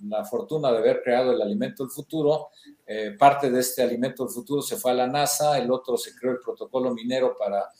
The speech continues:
supervivencia. Pueden sobre-, sobrevivir treinta días con mi alimento, que es a base de aguacate, nopal y mango, y puede durar cinco años, eh, dicho alimento enterrado o puesto, no necesita refrigeración. En casos de inundaciones pueden sobrevivir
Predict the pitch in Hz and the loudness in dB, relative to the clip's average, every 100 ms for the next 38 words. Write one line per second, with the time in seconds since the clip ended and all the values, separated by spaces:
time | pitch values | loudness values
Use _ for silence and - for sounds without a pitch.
0 | _ - 101 113 110 113 143 139 117 135 | _ -16 0 2 2 2 2 2 -2 -2
1 | 135 123 117 101 98 113 - _ _ - | -2 -2 -2 -4 -6 -6 -8 _ _ -4
2 | 113 117 110 110 127 123 123 123 123 113 | 0 2 2 2 -2 0 0 0 0 0
3 | 123 120 110 98 98 101 110 135 110 120 | 0 0 -2 -6 -4 -4 -2 -2 -2 -4
4 | - 117 113 110 113 107 98 95 98 117 | -4 -4 -2 -2 -2 -4 -4 -4 -2 -4
5 | - 104 101 - 117 123 135 139 123 135 | -4 -8 -8 -4 -4 -2 -2 -2 -2 -4
6 | - _ - - 117 104 127 131 120 117 | -4 _ -20 -16 -14 0 2 4 4 6
7 | 127 131 131 - - - 127 123 123 123 | 8 8 6 -6 -12 -6 -4 2 2 2
8 | 113 101 107 - 120 120 127 123 123 127 | -2 -4 -10 -10 -10 -6 -4 -2 -2 -2
9 | 120 - 117 101 110 120 127 120 123 120 | -4 -2 -4 0 0 4 4 6 4 6
10 | 113 101 - 120 117 - 107 113 131 120 | 4 2 0 0 0 -4 -4 -2 -4 -6
11 | - 110 101 101 101 107 107 143 135 131 | -2 0 0 -6 -6 -4 -2 0 0 0
12 | - _ - - 113 113 131 131 107 113 | -6 _ -20 -16 -4 0 2 0 0 0
13 | 110 117 110 117 139 139 135 135 131 - | 0 -2 4 4 6 2 2 0 -4 -2
14 | 131 127 120 104 107 110 123 135 | 0 0 -4 -4 -4 -2 -2 -2